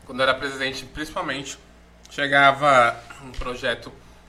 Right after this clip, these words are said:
no dia de pagar, por exemplo, um projeto gigante, assim, várias páginas, no dia de pagar os funcionários da Santa Casa, pra aprovar, tipo, três milhões pra mandar o dinheiro pra pagar os funcionários. Só que naque-, só que naquele três milhões ali,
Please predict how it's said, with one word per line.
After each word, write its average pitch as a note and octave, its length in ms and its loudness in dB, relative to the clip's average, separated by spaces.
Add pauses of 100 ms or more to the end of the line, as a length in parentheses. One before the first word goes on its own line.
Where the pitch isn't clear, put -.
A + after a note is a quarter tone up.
(840)
no D3+ 160 -4
dia C#3+ 240 -6
de G#3+ 80 -8
pagar, G#3 360 2
por F3 80 -2
exemplo, C#3 200 -2
um C#3 60 -10
projeto D3 720 -4
gigante, C#3 480 -8
assim, C3 300 -14
várias C3 340 -2
páginas, A#2+ 420 -4
no C3+ 160 -10
dia C#3 140 -10
de - 60 -16
pagar D3 360 2
os C#3 140 -6
funcionários B2+ 480 -6
da C3 80 -4
Santa C3 200 -10
Casa, A#2 400 -4 (440)
pra B2+ 100 2
aprovar, C#3 400 -2
tipo, A2+ 480 -12 (480)
três C#3 260 -6
milhões C3+ 300 -8
pra C#3+ 100 -12
mandar B2 600 -6 (300)
o C3 60 -16
dinheiro B2+ 240 -12
pra C3 100 -12
pagar B2 240 -6
os A#2+ 80 -10
funcionários. B2+ 460 -8 (440)
Só - 140 -6
que C3+ 120 -10
naque-, C3+ 360 -8
só - 180 -10
que - 80 -16 (240)
naquele C3 340 -12
três D#3+ 280 -8
milhões C3+ 480 -6
ali, D3 420 -6